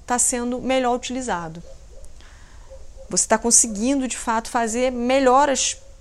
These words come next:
atividades que você quer fazer. Porque produtividade, ser produtiva, tem a ver com qualidade de vida. Tem a ver com que, com você dedicar o seu tempo pra aquilo que é importante pra você.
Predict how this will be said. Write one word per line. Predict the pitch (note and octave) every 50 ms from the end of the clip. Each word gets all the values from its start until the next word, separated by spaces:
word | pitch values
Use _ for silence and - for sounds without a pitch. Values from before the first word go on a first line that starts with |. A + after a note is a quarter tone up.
| - -
atividades | - - - F4+ A4 A4+ - - D3+ - G4+ - -
que | B3
você | A3 A#3+ - G#3+
quer | G3+ G#3+
fazer. | - - F#3 F3+ E3+ D#3 C#3 - - - - - - - - - - - - - - - - - - - - - - - - -
Porque | - A#3+ - - D#4+ -
produtividade, | - - - B4 B4 G#4+ F4 - - C#4+ B3 A3 F3+ E3 D#3 E3 F3+ G#3+ A3+ F#3+ E3+ E3
ser | - - - C4 C#4+
produtiva, | - - A3+ G3+ F#3 F3 - - - - F3+ A3 B3+ A#3 G3+ D#3+ D#3 - - - - - - -
tem | B3 B3
a |
ver | A#3+ C4 C#4
com | C4+ D4 C#4+
qualidade | C#4 D4+ D4+ D4+ C4+ - D4 C#4
de | -
vida. | D4+ - C#4+ C#4 C4+ B3+ G#3+ G3 F3+ F3+ - - - - - - - - - -
Tem | B3 B3+
a | C4+
ver | B3+ B3 C4 C4
com | C4 - C4 C4
que, | B3+ - C4+ A#3+ A#3+ A#3+ - - - - -
com | - A#3+ A#3
você | A#3+ B3 - C#4+
dedicar | B3+ C4+ C4+ C4 - - - B3 B3 C#4 C#4
o | C4+ B3+
seu | - - A#3+ A3
tempo | G#3+ - - C4+ D4+ D#4+ D4+ C4+ - A3
pra | - - D#4+ E4+
aquilo | - - E4+ E4
que | E4 -
é | D#4+
importante | D4+ - - C#4+ C#4 - C4+ C4 C4
pra | - -
você. | A#3 A#3 C4 B3+ - - B3+ B3 A#3+ A#3